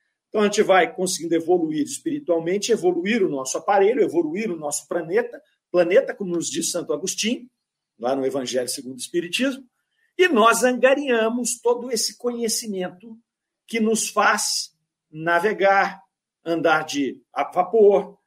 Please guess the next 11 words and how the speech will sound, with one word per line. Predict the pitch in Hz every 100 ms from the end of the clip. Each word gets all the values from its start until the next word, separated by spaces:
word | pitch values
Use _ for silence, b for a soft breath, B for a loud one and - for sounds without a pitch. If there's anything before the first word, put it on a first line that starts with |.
| _
falar | - 202 190 202 202 - -
com | 190
as | 170 -
pessoas | 180 - 180 160
do | 151
outro | 151 151
lado | 147 147 135
do | 143
mundo | 143 143
pela | - 151 151
eletricidade, | 147 143 135 - 143 175 208 - 196